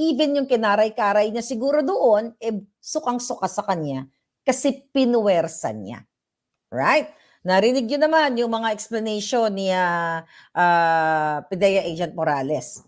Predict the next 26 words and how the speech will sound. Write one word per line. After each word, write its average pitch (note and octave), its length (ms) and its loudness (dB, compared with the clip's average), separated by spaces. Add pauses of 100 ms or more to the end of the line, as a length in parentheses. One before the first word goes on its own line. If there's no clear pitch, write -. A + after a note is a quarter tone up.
(100)
Okay? A3+ 320 0 (640)
So, D#4 320 2
dahil D#4+ 640 0
natataranta B3+ 960 -2
na C3 300 -6 (560)
itong F4+ 500 2
gobyerno C4 640 2
ni A#3 100 -2
Marcos G3+ 540 -2
Junior, F3 880 0 (240)
dahil A#3+ 260 2
bagsak A#3+ 680 0
na D4 100 0
bagsak A#3 560 -4
na G#3+ 140 -4
sila F#3+ 240 -2
sa F#3 100 -4
taong E3+ 400 0 (140)
bayan, B3 500 0 (300)
even A#3+ 320 0
ang G#3+ 160 -4
kanyang F#3+ 240 -2
trust F3+ 340 0
rating A3+ 460 0
ay E3+ 160 -2
bagsak C#3+ 480 0